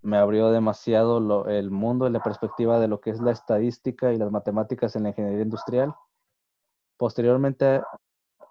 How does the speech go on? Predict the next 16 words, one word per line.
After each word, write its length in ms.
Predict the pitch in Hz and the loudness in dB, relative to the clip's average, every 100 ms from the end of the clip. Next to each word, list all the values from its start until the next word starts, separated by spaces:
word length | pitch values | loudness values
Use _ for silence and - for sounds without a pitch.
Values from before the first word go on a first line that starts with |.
| - | -4
tomé 140 | 120 | -2
un 60 | 127 | 0
entrenamiento 480 | 120 120 117 117 123 | 0 0 0 0 -2
interno 300 | 117 123 123 | 0 0 0
en 60 | |
la 80 | 117 | 0
empresa 420 | 110 - 127 139 | 0 0 0 0
de 300 | 113 110 101 | 0 0 0
Yellow 320 | 104 120 135 135 | 0 -2 -2 -4
Belt, 160 | 151 - - - _ _ _ _ _ - | -6 -8 -20 -20 _ _ _ _ _ -10
eh, 420 | 110 107 104 104 | -4 0 0 -2
que 100 | - | 2
era 100 | 117 | 2
capacitación 680 | 123 117 113 110 113 120 123 | 2 -2 -2 -4 -4 -2 -2
y 60 | 120 | -2
certificación, 760 | 110 104 104 104 - 127 151 | -8 -8 -6 -6 -4 -6 -6